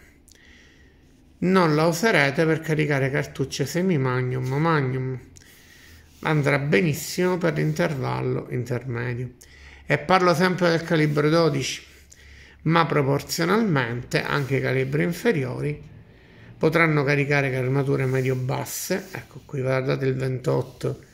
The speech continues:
che carica massimo diciotto grammi, ecco qua,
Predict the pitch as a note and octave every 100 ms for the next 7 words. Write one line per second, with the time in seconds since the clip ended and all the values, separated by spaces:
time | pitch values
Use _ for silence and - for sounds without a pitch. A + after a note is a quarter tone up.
0 | - - - _ _ - C3+ - C#3 B2+
1 | C3+ C3 C3+ - - B2+ B2 B2+ C3+ -
2 | C3+ B2+ B2+ C3 C3+ E3 C4 - - -
3 | _ _ _ _ _ _ _ _ _ _
4 | _ _ _ _ - - - - - -
5 | - C3 E3 G3+